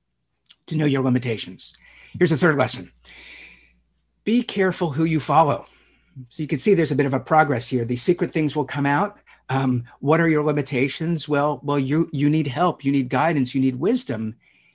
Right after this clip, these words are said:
And there's lots of people that will offer it. But the book of Ecclesiastes points us to this broader tradition.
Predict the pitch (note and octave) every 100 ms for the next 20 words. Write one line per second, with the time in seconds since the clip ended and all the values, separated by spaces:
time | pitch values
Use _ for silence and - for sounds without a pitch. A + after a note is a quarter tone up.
0 | _ D#3+ E3 D3 C3+ G3 - G3 F#3+ D#3
1 | C3+ A#2+ - D3 E3+ - F2+ - _ _
2 | _ _ _ _ _ - - _ - C#3
3 | C3+ D#3+ C#3+ - E3 B2+ B2+ A#2+ A#2 G#2+
4 | - - F3 F#3+ - F#2+ A2+ - - -
5 | _ _ _ _ - - D3 D3 A#2+ A#2+
6 | B2+ C#3+ D#3+ F#3 F#3 - D3+ B2+ C3+ -
7 | F2